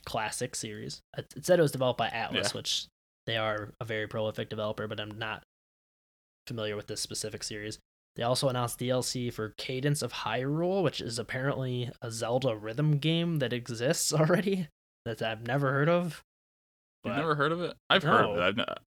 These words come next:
Speaker 2: I had no interest in playing
Speaker 1: Why
Speaker 2: it,
Speaker 1: are they
Speaker 2: though.
Speaker 1: doing this to Zelda, making all these, like, weird,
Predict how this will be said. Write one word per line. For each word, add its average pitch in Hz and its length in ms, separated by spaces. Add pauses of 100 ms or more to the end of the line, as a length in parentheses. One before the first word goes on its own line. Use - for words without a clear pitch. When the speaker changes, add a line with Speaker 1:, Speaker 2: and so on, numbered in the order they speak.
Speaker 2:
I 110 100
had 104 220
no 120 200
interest 101 280
in 90 140
playing 92 240
Speaker 1:
Why 139 140
Speaker 2:
it, 214 60
Speaker 1:
are 220 40
they 202 100
Speaker 2:
though. 175 100
Speaker 1:
doing 180 140
this 147 200
to 139 60
Zelda, 127 500
making 127 240
all 127 100
these, 123 160
like, 120 180
weird, 117 380